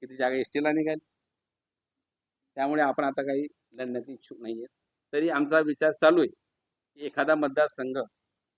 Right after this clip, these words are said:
तालुक्यातला, कारण मी तालुका लढलेला माणूस आहे, बाजार समितीला होतो, शेतकरी संघाला होतो,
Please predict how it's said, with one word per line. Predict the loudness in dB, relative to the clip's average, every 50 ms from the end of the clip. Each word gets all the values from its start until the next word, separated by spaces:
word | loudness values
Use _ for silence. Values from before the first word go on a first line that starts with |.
| _ -4
तालुक्यातला, | -4 -4 -2 -4 -6 -6 -8 -10 -18 _ _ _ _ _ _ _
कारण | -6 -2 0 2
मी | 2 2
तालुका | 2 2 2 2 2 2 2 2
लढलेला | 2 4 2 0 0 -2 -4 -6
माणूस | -8 -10 -12 _ _ _
आहे, | -20 -20 _ _ _ _ _ _
बाजार | _ -10 -8 -8
समितीला | -8 -8 -8 -8 -8 -6 -4 -4
होतो, | -4 -4 -6 -10 -12 -12
शेतकरी | -14 -18 -20 _ _
संघाला | _ -20 -16 -14 -12 -12
होतो, | -12 -12 -14 _